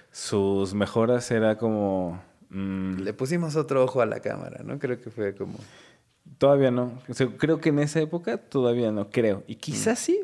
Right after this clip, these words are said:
Speaker 1: pero
Speaker 2: Ni lo
Speaker 1: o sea,
Speaker 2: registraste.
Speaker 1: ajá, si acaso, órale, ponle tú. Yo ya, yo ya había tenido teléfonos de,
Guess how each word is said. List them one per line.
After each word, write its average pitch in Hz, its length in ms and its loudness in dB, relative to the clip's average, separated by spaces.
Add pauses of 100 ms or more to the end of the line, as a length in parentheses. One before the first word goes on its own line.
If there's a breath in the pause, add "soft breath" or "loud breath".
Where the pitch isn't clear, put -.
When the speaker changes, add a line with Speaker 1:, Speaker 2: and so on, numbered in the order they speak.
(140)
Speaker 1:
pero 110 520 6 (120 loud breath)
Speaker 2:
Ni 110 180 -2
lo 113 320 0
Speaker 1:
o 113 40 4
sea, 117 120 4
Speaker 2:
registraste. 113 520 -2
Speaker 1:
ajá, 120 240 0
si 147 140 0
acaso, 196 540 2
órale, 104 340 4
ponle 117 280 -2
tú. 104 200 -6 (1300 loud breath)
Yo 104 200 -4
ya, 107 540 -2
yo 101 100 -4
ya 107 120 0
había 104 140 0
tenido 101 340 -2
teléfonos 90 560 -4
de, 82 720 -8